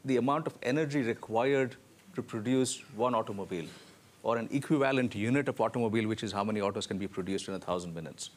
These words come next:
Uh, and similarly, the amo-, amount of energy required for one unit of tractors. We have a ninety-five percent energy productivity in this time period in auto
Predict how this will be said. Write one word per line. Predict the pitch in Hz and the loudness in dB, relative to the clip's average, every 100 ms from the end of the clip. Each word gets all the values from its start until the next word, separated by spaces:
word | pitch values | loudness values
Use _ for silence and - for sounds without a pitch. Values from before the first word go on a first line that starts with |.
| - - - - - | -20 -20 -20 -20 -12
Uh, | 95 92 92 90 87 - - _ - _ - _ - | -6 -4 -2 -4 -6 -14 -20 _ -20 _ -20 _ -2
and | 151 - - | 0 0 0
similarly, | - 151 170 160 151 | 0 4 4 4 4
the | 135 | 4
amo-, | 131 139 - | 4 2 0
amount | 120 127 | 0 0
of | 131 | 2
energy | 95 127 120 123 | 2 2 2 0
required | 110 - 107 107 104 | 0 0 2 2 0
for | - 98 | 0 2
one | 98 104 | 2 0
unit | 101 101 | 0 -2
of | 95 | -4
tractors. | - 87 - 78 - - - - _ - - - - - - - - - - | -2 -4 -4 -8 -6 -8 -16 -20 _ -20 -20 -20 -20 -20 -20 -20 -20 -8 2
We | 170 | 4
have | 190 | 4
a | |
ninety-five | 131 120 165 175 - 151 147 | 2 0 -2 -2 0 -2 -2
percent | 127 139 127 123 - - - _ _ _ - | -4 -2 -2 -4 -8 -20 -20 _ _ _ -8
energy | 110 123 117 | -4 -2 -4
productivity | 110 101 98 - 101 95 92 90 - - | -4 -4 -4 -4 -8 -6 -6 -8 -14 -8
in | 104 | -6
this | 95 | -4
time | - 87 | -4 -4
period | 82 71 - - - - - - - _ _ - | -6 -10 -10 -14 -20 -20 -20 -20 -20 _ _ -4
in | 110 | 0
auto | 98 95 | 2 0